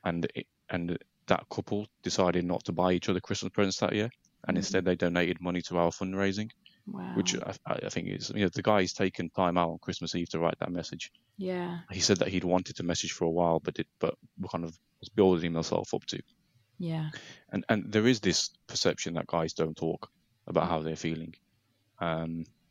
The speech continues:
Speaker 1: and, you know, less likely to seek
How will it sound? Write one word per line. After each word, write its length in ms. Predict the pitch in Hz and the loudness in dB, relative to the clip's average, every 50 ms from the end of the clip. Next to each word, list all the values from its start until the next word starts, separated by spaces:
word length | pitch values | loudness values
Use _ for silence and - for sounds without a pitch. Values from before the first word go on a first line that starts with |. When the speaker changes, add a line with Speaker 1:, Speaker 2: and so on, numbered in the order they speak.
| _ _ _ _ _ - | _ _ _ _ _ -6
Speaker 1:
and, 300 | - 82 80 80 78 - - - _ _ _ _ _ - | -4 -4 -4 -4 -6 -8 -10 -14 _ _ _ _ _ -8
you 80 | - | -6
know, 140 | 82 78 78 80 | -6 -4 -4 -2
less 320 | 82 82 80 - - - | 2 2 2 2 2 2
likely 380 | 87 82 80 80 - - 82 82 - - | 2 2 2 0 0 -2 -4 -2 0 0
to 240 | 82 82 82 80 - _ _ _ _ _ _ _ _ _ _ _ _ _ _ | 0 0 0 -2 -6 _ _ _ _ _ _ _ _ _ _ _ _ _ _
seek 440 | - - - - 107 - - - - | -2 0 2 2 2 2 0 -8 -16